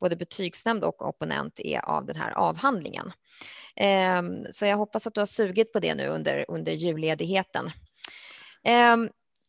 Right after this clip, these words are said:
eh, <laughs> jag tänkte att vi börjar med att fråga lite, vem, vem är du liksom, Anders? Vad, hur hamnade du på, på att du blev, eh, doktor i statsvetenskap?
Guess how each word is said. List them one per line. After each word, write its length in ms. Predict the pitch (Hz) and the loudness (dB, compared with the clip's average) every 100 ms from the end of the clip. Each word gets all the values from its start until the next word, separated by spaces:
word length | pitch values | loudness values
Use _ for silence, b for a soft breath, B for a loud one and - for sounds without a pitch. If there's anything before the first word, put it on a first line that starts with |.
| _ - | _ 6
eh, 340 | 247 285 - | 10 12 12
<laughs> 20 | |
jag 120 | 320 | 10
tänkte 260 | - 392 330 | 6 6 6
att 140 | 320 | 4
vi 60 | 320 | 0
börjar 500 | 269 466 339 440 508 | 6 6 8 6 4
med 200 | 254 226 | 4 2
att 80 | 220 | 2
fråga 260 | 262 208 | 2 4
lite, 280 | 202 196 185 | 2 0 -2
vem, 340 | 202 330 320 302 | 0 0 0 -2
vem 240 | 294 330 330 | 0 0 2
är 60 | |
du 280 | 311 370 - | 2 0 -2
liksom, 340 | - - - | -8 -6 -4
Anders? 420 | 151 151 - - 262 | -4 -2 -2 0 4
Vad, 420 | 262 247 233 220 | 6 6 4 0
hur 260 | 262 262 247 | 0 0 2
hamnade 380 | 262 240 233 | 0 2 0
du 180 | 233 247 | 2 0
på, 440 | - 220 208 196 190 B B B B B - | 0 0 4 4 2 B B B B B -6
på 260 | 214 196 | -2 2
att 420 | 190 185 - 170 | 4 4 2 0
du 80 | 185 | -4
blev, 340 | 175 175 165 170 | -2 0 0 -2
eh, 220 | 165 - | -2 0
doktor 400 | 226 - - 196 | -2 -2 -2 -2
i 40 | |
statsvetenskap? 720 | - 190 - - 165 - - | 0 -4 -4 -10 -4 -4 -4